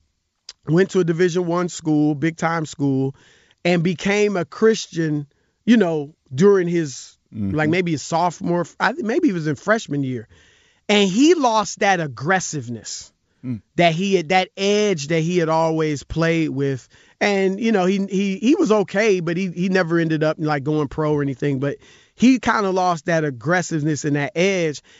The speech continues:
Speaker 1: And then there are others who I've heard of who, when they became Christians,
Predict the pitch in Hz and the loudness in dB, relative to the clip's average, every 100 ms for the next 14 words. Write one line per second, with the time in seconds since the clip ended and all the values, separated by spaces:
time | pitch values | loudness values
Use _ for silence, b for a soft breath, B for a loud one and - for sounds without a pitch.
0 | b 170 185 233 277 262 220 196 220 240 | b -2 2 4 4 4 2 2 0 0
1 | 214 196 - 185 180 170 147 170 175 175 | 0 -2 0 2 2 0 0 0 2 0
2 | 160 160 160 156 143 135 b b b - | 0 0 0 -2 -4 -10 b b b 2
3 | 175 175 165 165 170 233 220 175 170 165 | 4 2 0 0 2 0 -2 -4 -2 -2
4 | 151 - 160 - 156 143 | -2 -2 -4 -2 -4 -4